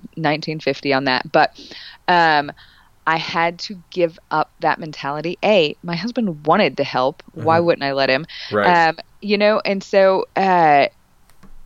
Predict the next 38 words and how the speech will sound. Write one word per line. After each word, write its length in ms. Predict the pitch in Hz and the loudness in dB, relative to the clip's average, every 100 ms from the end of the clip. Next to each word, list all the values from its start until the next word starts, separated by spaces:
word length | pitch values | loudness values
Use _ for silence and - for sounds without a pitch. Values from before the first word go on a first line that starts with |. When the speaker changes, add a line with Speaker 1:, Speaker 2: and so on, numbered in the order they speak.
| - - 240 | -20 -12 -10
Speaker 1:
it 120 | 175 | 0
doesn't 300 | 214 226 220 | 2 0 -6
have 340 | - 185 185 - | -8 -8 -8 -8
to 80 | |
be 160 | 160 156 | -8 -8
me 320 | 147 147 127 - | -8 -8 -8 -4
all 160 | 143 | -4
the 100 | - | -4
time. 460 | - 147 135 - 98 - | -4 0 0 0 -6 -16
It 600 | - _ _ _ _ - | -20 _ _ _ _ 0
doesn't 200 | 190 185 | 2 2
have 120 | 185 | 0
to 80 | 175 | -2
be 100 | 170 | -4
you 400 | 151 147 220 202 | -2 2 4 4
all 140 | 147 139 | 2 0
the 80 | 123 | -2
time, 320 | - 131 123 | -4 -4 -4
Okla 280 | 147 143 147 - | -8 -6 -6 0
Ed. 260 | 131 123 - | 0 0 -4
Like, 260 | 160 143 - - - | -2 -2 -2 -12 -8
Speaker 2:
Right. 220 | 98 92 - - _ _ _ _ 170 - | -6 -6 -10 -20 _ _ _ _ -18 0
Speaker 1:
grab 240 | 208 262 | 4 4
a 60 | 269 | 2
team, 420 | - 220 185 135 - | -2 -4 -4 -4 -6
and 340 | 147 147 147 - _ 170 | -6 -4 -6 -10 _ -6
we 320 | 190 208 208 | -2 -2 -4
could 300 | - 240 208 | -2 0 0
probably 500 | 214 214 220 220 196 - | 0 0 0 -2 -4 -4
do 320 | 214 220 214 | 0 0 0
a 60 | 196 | 0
little 220 | 196 196 | 0 0
delegating 540 | 180 170 170 131 123 139 | 2 4 4 2 0 -4
in 100 | - | -6
life. 340 | 60 - - - _ _ _ _ - | -6 -6 -10 -16 _ _ _ _ -10
Speaker 2:
Divide 280 | 120 131 131 | -2 -2 -2
and 120 | 135 | -6
conquer. 420 | 139 135 - 90 | -12 -12 -12 -16